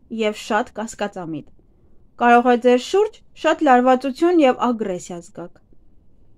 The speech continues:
Հարկավոր չէ այսօր պասիվ լինել, դա կարող է վատ անդրադառնալ առողջության վրա։ Այսօրն անցկացրեք "պետք չէ մտածել, պետք է գործել" կարգախոսի ներքո։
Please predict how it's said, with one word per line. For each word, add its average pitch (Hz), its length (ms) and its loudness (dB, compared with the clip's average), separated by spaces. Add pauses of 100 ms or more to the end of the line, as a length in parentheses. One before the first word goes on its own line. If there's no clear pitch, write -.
(120)
Հարկավոր 339 440 2
չէ 285 140 0
այսօր 226 320 2
պասիվ 285 400 -2
լինել, 175 320 -8 (180)
դա 220 240 -4
կարող 214 320 -4
է 254 140 0
վատ 220 300 -6
անդրադառնալ 190 760 -8
առողջության 294 680 -4
վրա։ 180 240 -6 (1300)
Այսօրն 294 460 2
անցկացրեք 262 720 0 (100)
"պետք 233 260 -6
չէ 220 200 -4
մտածել, 269 560 -2
պետք - 320 -8
է 196 100 0
գործել" 190 520 -2
կարգախոսի 190 840 -10
ներքո։ 170 440 -12